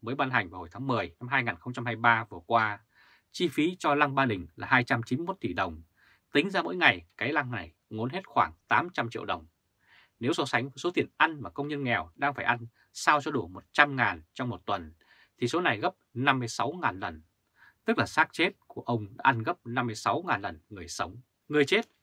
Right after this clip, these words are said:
ăn tám trăm triệu đồng mỗi ngày, còn người sống có một trăm ngàn đồng trong bảy ngày. Hơn ai hết,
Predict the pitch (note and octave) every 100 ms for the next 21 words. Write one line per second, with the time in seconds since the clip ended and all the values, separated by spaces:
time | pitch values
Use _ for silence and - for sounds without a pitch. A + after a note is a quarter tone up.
0 | - D3+ C#3+ B2 - - B2+ F#3 E3+ C3
1 | D3 B2 G#2+ F2 C#3+ D3 G2+ - A2+ B2+
2 | A#2 B2+ F#3+ F#3 C3 - D#3+ C#3 G2+ G2
3 | E2+ - B2+ B2+ F#2+ F#2 D#2+ - _ -
4 | D3 B2+ A#2 D3+